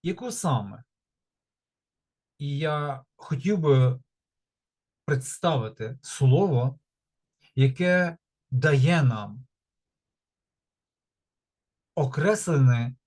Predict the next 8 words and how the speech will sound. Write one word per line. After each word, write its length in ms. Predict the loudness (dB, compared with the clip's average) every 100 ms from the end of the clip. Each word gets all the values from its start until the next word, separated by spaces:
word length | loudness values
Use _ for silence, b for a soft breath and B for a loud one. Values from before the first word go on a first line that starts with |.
| _ _
і 80 | -6
чітку, 640 | -4 -4 -4 -4 -2 -2 -8 -20 -12
чітке 320 | -8 -2 0
формулювання, 1080 | 2 4 4 2 0 0 0 -2 -6 -12 -18 -20 _ _ _ _
що 280 | -12 -4 -2
відбувається 640 | 2 4 6 6 4 2 -4
з 100 | -2
людиною. 680 | 0 2 0 -2 -14 -18